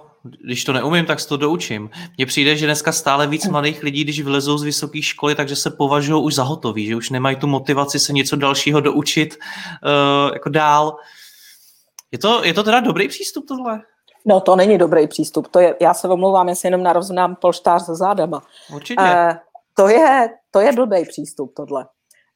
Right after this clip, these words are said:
Speaker 2: Ale já si myslím, že to je o lidech. Eh,
Speaker 1: Mhm.
Speaker 2: já znám lidi, zrovna nedávno jsem, eh, třeba dělala, spolupracovala s, s Honzou Strakou,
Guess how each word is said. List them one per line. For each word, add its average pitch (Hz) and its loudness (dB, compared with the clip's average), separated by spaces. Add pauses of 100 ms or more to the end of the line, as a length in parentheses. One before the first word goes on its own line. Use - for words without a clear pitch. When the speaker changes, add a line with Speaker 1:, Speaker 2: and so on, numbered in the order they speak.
Speaker 2:
Ale 185 4
já 185 4
si 208 -12
myslím, 240 -8
že 220 -8
to 233 -10
je 247 -4
o 185 -4
lidech. 151 -8 (480)
Eh, 165 -2 (100)
Speaker 1:
Mhm. 160 0 (120)
Speaker 2:
já 175 4
znám 196 0
lidi, 180 -2
zrovna 180 -4
nedávno 170 0
jsem, 175 -4
eh, 170 0
třeba 170 -2
dělala, 165 2
spolupracovala 165 -2
s, - -16 (340)
s 147 -14
Honzou 170 -4
Strakou, 202 -2